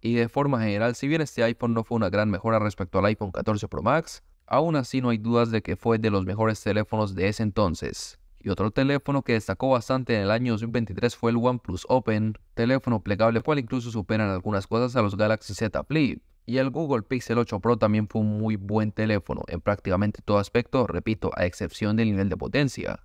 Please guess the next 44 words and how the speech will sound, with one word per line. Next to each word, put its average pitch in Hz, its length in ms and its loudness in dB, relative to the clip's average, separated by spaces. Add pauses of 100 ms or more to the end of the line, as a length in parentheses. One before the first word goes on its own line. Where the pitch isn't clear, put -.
Pero 110 160 -2
bueno, 104 200 0
ya 151 180 0
para 127 240 2
el 117 60 2
año 120 260 0
dos 104 100 -2
mil 113 120 -2
veinticuatro, 110 560 -2
pues 104 440 -4
realmente 135 640 0
fue 127 180 0
algo 117 260 2
difícil 107 420 -2
escoger 110 360 -6
cuál 117 220 0
era 107 140 2
el 101 60 2
mejor 101 260 0
teléfono 107 480 0
entre - 260 -4
todos 107 240 0
los 82 160 -2
que 107 100 0
han 110 100 2
salido, 160 520 0 (320)
pero 123 180 0
en 123 80 2
mi 120 80 2
opinión 127 380 0
el 117 80 2
mejor 104 320 0
sin 107 160 -4
lugar 104 220 0
a 113 40 4
dudas 120 280 0
por 98 220 0
ahora 120 260 2
es 131 120 -6
el 117 120 -2
Vivo 117 400 0
X 113 360 -4
doscientos 107 580 -2
Pro, - 380 -2